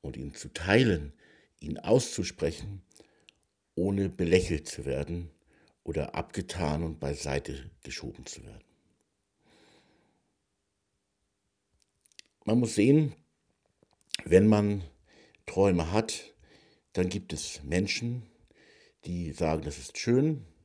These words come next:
und es gibt Menschen, die Träume nicht zulassen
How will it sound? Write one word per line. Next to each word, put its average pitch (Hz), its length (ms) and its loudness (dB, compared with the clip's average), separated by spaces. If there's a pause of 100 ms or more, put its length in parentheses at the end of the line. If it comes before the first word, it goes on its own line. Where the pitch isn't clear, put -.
(760)
und - 140 -6
es 92 80 -6
gibt 98 160 -6
Menschen, 95 640 0 (180)
die 87 380 -4 (720)
Träume 87 380 4
nicht 76 280 -6
zulassen 127 760 2